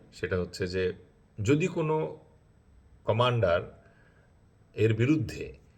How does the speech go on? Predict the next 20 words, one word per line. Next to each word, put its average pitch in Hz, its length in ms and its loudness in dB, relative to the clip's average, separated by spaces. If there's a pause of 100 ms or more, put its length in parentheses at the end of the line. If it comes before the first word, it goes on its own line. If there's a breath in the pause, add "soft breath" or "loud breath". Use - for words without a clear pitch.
(440 soft breath)
আহ, 87 200 0
ব্যালট 127 340 4
বাক্সে 143 360 2
কারচুপি 113 580 0
বা 101 120 2
গণগ্রেপ্তারের 120 760 2
প্রমাণ 151 420 2
পাওয়া 95 260 4
যায়, 80 180 -4
তবে 110 220 0
সাথে 135 380 -2
সাথে 156 180 -4
তাকে 127 200 0
বরখাস্ত 110 480 -2
করে 104 440 -2 (100)
তদন্ত 101 260 -2
শুরু 87 240 -6
করতে 78 280 -14
হবে - 240 -18 (540 soft breath)
এবং 120 460 4